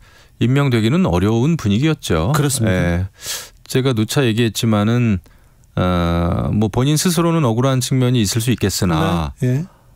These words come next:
Speaker 1: 어, 그 청문회장을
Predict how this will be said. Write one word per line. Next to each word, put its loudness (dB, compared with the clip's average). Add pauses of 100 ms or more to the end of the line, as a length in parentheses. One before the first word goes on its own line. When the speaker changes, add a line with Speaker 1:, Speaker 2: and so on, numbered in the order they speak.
(240)
Speaker 1:
어, 0
그 -2
청문회장을 2